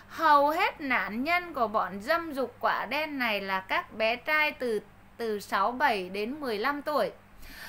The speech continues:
Ngoài ra thì là bọn này lại hiếp dâm cả những đứa bé, những cô bé khiếm thính,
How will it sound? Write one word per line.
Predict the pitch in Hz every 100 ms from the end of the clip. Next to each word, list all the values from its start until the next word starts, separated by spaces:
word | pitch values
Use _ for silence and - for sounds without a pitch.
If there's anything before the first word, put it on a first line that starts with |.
| - -
Ngoài | 254 320 320 311
ra | 330 370 381 349
thì | 277 247
là | 233 233 214 - - - - -
bọn | 247 208 196
này | 269 269 254
lại | 226 220
hiếp | 392 494
dâm | 349 349 330
cả | 330 285 214
những | 190 220
đứa | 233 247 277
bé, | 254 240 254 294 381 - - - 214
những | 226 208 240
cô | 349 339
bé | 247 247
khiếm | 269 269 269 285
thính, | 320 330 294